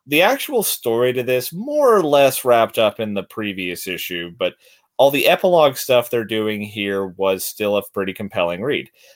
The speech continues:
Um, if it, if, if you're talking about issue number eleven, that probably been my number one this week, but taken as a whole,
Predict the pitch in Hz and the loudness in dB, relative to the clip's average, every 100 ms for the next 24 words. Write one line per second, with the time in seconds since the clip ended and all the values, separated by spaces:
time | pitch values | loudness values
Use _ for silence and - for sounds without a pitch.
0 | _ - 98 101 - 156 - 196 - _ | _ -2 0 0 0 -2 2 0 -2 _
1 | _ - 160 - - - - 165 220 254 | _ -4 -4 -4 -14 -12 -4 2 6 6
2 | 277 247 208 185 180 156 139 113 113 107 | 6 4 4 4 2 2 2 2 2 0
3 | 127 110 104 101 101 98 95 95 98 95 | 0 0 0 -4 -6 -6 -4 -4 -4 -6
4 | 107 101 - 104 - _ _ _ _ _ | -6 -8 -4 -4 -4 _ _ _ _ _
5 | - 214 - 294 262 - 190 190 143 147 | -2 2 2 2 0 2 4 4 4 0
6 | 117 - 131 123 110 101 95 | 0 0 2 4 4 2 0